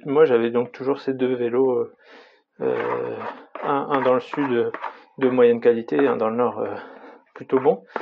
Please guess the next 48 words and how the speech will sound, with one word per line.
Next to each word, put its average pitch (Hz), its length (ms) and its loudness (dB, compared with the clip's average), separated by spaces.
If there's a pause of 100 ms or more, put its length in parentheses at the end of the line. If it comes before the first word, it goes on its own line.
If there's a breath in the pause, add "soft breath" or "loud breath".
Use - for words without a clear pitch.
(480 loud breath)
Et 143 140 6
j'en 139 180 4
ai 147 80 6
refait, 143 440 4
euh, 123 300 8
donc 120 160 0
quand 123 140 0
je - 80 -12
suis 127 100 0
arrivé 120 320 0
sur 120 220 -4
Boulogne-sur-Mer, 123 640 -2
j'en 117 120 0
ai 113 80 -4
refait 123 440 2
un 120 120 -4
petit - 260 -14
peu. 139 220 0 (1500 loud breath)
Et 135 100 4
puis, 147 320 -2
euh, 135 260 6
il 127 80 0
dormait 135 300 4
plus 135 200 -6
ou 135 60 0
moins 143 140 0
dans 147 80 2
le 131 80 -2
garage 127 300 2
quand 127 100 -4
même 139 120 -2
depuis 123 200 -4
un 117 80 0
moment. 113 300 -6 (960 loud breath)
Je - 200 -8
lui 123 80 2
ai 120 40 -2
fait - 160 -2
un 175 120 0
épisode 147 420 -2
aussi 139 220 -10
sur 131 160 2
le 117 60 4
fait 143 200 -2
que 127 160 0
j'avais 117 240 4
un, 139 340 -8
on, 127 500 -4